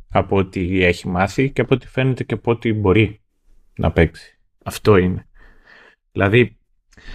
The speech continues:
εγώ την Καβογιάννη την έχω σε πολύ μεγάλη εκτίμηση. Ε,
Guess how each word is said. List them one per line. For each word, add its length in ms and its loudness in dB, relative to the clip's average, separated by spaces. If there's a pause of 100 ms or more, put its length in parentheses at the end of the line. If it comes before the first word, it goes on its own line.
(1800)
εγώ 160 -2
την 100 -4
Καβογιάννη 460 -2
την 160 -4
έχω 420 -2
σε 260 -2
πολύ 240 0
μεγάλη 280 0
εκτίμηση. 640 -2 (1400)
Ε, 1120 -2